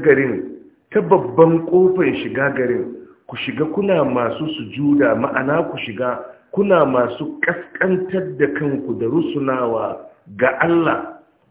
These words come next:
saboda yafiya da zai muku da kuma godiya bisa ni'imomin da ya muku. "Naghfir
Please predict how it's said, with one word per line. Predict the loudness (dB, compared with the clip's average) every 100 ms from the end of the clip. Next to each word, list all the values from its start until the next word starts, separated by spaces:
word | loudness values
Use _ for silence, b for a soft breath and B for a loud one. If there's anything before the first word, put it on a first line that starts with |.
| _
saboda | -6 -2 -2 -2
yafiya | -2 -2 -4 -4 -4 -6
da | -6
zai | -6
muku | -4 -4 -6 -8 -10 -16 -20 _
da | -10
kuma | -8 -8
godiya | -6 -6 -4 -4 -4
bisa | -6 -8
ni'imomin | -8 -8 -8 -6 -6 -6 -6
da | -6
ya | -6
muku. | -6 -10 -18 -20 _ _ _ _ _ _ _ _ -6
"Naghfir | -4 -4 -6 -6